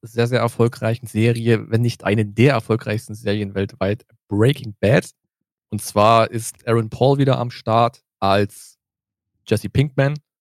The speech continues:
Und wer das Ende kennt, war sicherlich auch daran interessiert, was aus ihm geworden ist als wichtigen überlebenden Hauptcharakter.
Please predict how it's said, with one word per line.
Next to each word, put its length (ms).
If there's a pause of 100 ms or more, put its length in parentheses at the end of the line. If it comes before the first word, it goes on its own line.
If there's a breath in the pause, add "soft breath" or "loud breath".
(400)
Und 800
wer 80
das 140
Ende 200
kennt, 460 (180)
war 120
sicherlich 320
auch 140
daran 160
interessiert, 580 (560)
was 140
aus 120
ihm 100
geworden 440
ist 180
als 180
wichtigen 320
überlebenden 800
Hauptcharakter. 800